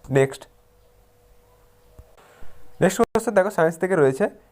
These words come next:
নিম্নলিখিত রশ্মিগুলির ভেদন ক্ষমতা মধ্যে কোনটি সবচেয়ে বেশি? তো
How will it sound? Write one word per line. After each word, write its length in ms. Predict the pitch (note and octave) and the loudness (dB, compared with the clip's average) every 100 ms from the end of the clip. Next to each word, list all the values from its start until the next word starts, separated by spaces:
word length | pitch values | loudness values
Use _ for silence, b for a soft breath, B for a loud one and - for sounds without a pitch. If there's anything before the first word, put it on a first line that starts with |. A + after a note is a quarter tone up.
| - | -2
নিম্নলিখিত 380 | D3+ G3+ A#3 A#3+ | 2 2 0 0
রশ্মিগুলির 520 | A#3 F#3+ F#3+ G#3 A3+ G#3 | 2 2 0 -4 -2 0
ভেদন 200 | F#3 G#3+ G#3 | 0 0 0
ক্ষমতা 300 | G3+ F3 D3 - _ _ D#3 | 0 2 2 0 _ _ -4
মধ্যে 220 | F3+ F3 G#3 | -2 0 0
কোনটি 240 | G#3+ A3 A3 F3+ | 0 0 0 -2
সবচেয়ে 280 | D3+ F3 G#2 | 0 -2 -4
বেশি? 180 | - - _ b b | -8 -14 _ b b
তো 60 | - | -2